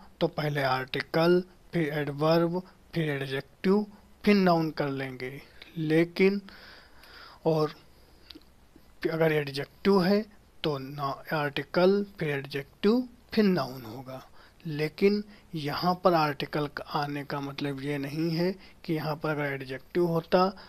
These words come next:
तो adjective की, को देखकर article लगाया गया, इसका मतलब ये नहीं है। Noun है तभी article है। हम समझ गए होंगे कि article का प्रयोग हमेशा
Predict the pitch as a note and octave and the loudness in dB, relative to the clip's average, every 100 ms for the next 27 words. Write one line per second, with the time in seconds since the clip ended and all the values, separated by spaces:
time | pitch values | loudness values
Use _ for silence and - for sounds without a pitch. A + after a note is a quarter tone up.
0 | - - D#3+ E3 D3+ C#3+ C#3+ - G3 F#3+ | -14 -6 -6 -4 -8 -6 -10 -2 2 2
1 | F#3+ F#3 E3+ - F#3+ D#3 E3+ E3 F3 D#3+ | 2 -2 -2 -2 -2 2 0 2 0 0
2 | - - E3 D#3 D3+ D3+ D3 C#3 C#3 C#3 | -2 -4 -2 -2 -4 -4 -4 -4 -4 -4
3 | C3 C3+ C3+ C3+ - D3 C#3 D3+ F#3 A#3 | -6 -6 -6 -8 -8 -8 -6 2 2 2
4 | - - - F3 E3 C#3 - F3 B2+ C#3+ | -8 -10 2 4 4 0 -2 -2 -2 -8
5 | C3+ - - - F3+ D3 C3+ D3+ D#3+ D3 | -10 -16 -20 -12 -8 -6 -4 -4 -4 -2
6 | E3+ G#3 B3 - - - E3 D3 F#3 B3 | 4 6 4 -2 -20 -8 -6 0 4 4
7 | B3 - - C#3+ C3+ - C#3 F3 C#3 - | 2 -8 -4 -2 -2 -6 -6 -4 -2 -2
8 | D#3 D3 C#3 - - - - - _ - | -2 -2 -4 -12 -20 -20 -20 -20 _ -20
9 | _ - _ _ - - - - D#3+ D3 | _ -20 _ _ -20 -20 -14 -6 -6 -6
10 | D3+ D#3 E3 E3+ F3+ D#3+ F3 F#3+ G#3 G#3 | -6 -2 0 2 2 2 2 4 2 0
11 | - - - F3+ D3 D#3+ C#3+ - E3 F#3 | -14 -20 -8 -6 -2 -2 -2 -4 0 6
12 | G3+ G3 D3+ C#3+ D#3 C3+ D3 F3+ G3+ A3 | 6 4 -2 -4 -10 -6 -2 -2 -2 -8
13 | - - - - D#3+ - D#3 C#3+ C#3 G#3 | -12 -20 -20 -20 -12 -8 -6 -6 0 6
14 | A#3+ | 6